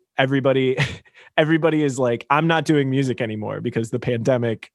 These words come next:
now I have, like, a different job and this is no longer, <laughs> no, I don't do this."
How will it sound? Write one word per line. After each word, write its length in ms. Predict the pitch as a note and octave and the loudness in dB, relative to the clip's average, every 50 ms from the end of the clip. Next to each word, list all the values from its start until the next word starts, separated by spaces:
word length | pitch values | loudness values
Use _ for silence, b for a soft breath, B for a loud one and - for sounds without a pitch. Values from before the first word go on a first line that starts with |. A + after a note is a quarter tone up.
| _ | _
now 260 | - B2+ B2 B2 B2 A#2+ | -2 0 2 2 2 2
I 140 | A#2 A#2 A2 | 2 0 0
have, 180 | A#2 B2 A#2 | 0 0 0
like, 140 | A#2+ A2+ G#2+ | 0 -2 -2
a 40 | A2+ | -2
different 280 | G#2 A2+ - - A2 G#2 | -4 -4 -4 -4 -6 -4
job 320 | A2 G2+ - F#2+ G#2+ A#2 C3+ E3+ _ _ | -4 -6 -6 -8 -12 -14 -16 -18 _ _
and 480 | - - A2+ G#2 G2+ G2+ G2 G2 - - - _ _ _ - | -8 -6 -4 -4 -4 -6 -8 -10 -12 -14 -18 _ _ _ -14
this 260 | E3 C3 A#2+ A#2 - | -8 -6 -6 -6 -6
is 120 | A#2+ A2+ A2+ | -6 -4 -2
no 160 | B2+ A#2+ B2 | 0 0 2
longer, 540 | A#2 A#2 A2+ A2+ G#2+ G#2+ G#2 G2+ G#2 G#2 _ _ _ B B B B B | 2 0 -2 -2 -2 -4 -4 -4 -6 -8 _ _ _ B B B B B
<laughs> 360 | E3+ B2 - D#3 - - - | -12 -8 -8 -8 -8 -4 -4
no, 100 | D#3+ - G2+ | -4 -2 -2
I 100 | A2 B2+ | -4 -4
don't 200 | C3 C3 C3 A2 | -2 -4 -2 -2
do 140 | C#3+ C#3+ | -2 -2
this." 320 | A#2+ - - A#2 - - | -2 -4 -8 -14 -18 -18